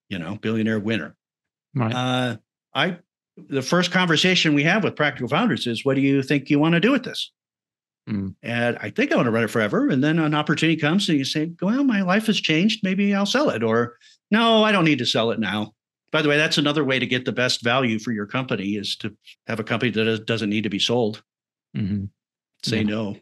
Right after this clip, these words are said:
Speaker 1: "No, thank you."
Speaker 2: Yeah.
Speaker 1: Yeah. So there's all kinds of possibilities. Very diverse, uh, inside the, the serious and practical game of creating a SaaS business.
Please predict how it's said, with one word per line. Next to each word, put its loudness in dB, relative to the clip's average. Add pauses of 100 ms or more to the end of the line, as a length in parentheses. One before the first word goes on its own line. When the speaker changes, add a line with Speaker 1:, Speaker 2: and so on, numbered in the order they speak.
Speaker 1:
"No, 2
thank 0
you." 0 (460)
Speaker 2:
Yeah. 0 (160)
Speaker 1:
Yeah. -8
So 0
there's 4
all 2
kinds 2
of 2
possibilities. 0
Very 4
diverse, 2 (640)
uh, -2
inside 0
the, -2 (280)
the -6
serious 0
and -2
practical -4
game -4
of -12
creating -6
a -10
SaaS -8
business. -14